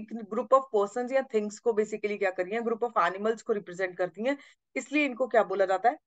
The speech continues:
Collective noun बोला जाता है। तो एक group of persons को या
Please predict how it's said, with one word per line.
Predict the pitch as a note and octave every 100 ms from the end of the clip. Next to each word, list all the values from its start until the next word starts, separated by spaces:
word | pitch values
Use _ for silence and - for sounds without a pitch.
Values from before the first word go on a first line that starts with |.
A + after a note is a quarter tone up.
| _
Collective | G3+ F#3 F#3 F3+
noun | E3 D#3+ A#2+
बोला | - -
जाता | - -
है। | _ - _
तो | D4 -
एक | C4 D4 D#4+ A#3 A#3+
group | A3+ B3+
of | C4 -
persons | G#3 G#3 A3 G#3+
को | - G#3
या | G#3+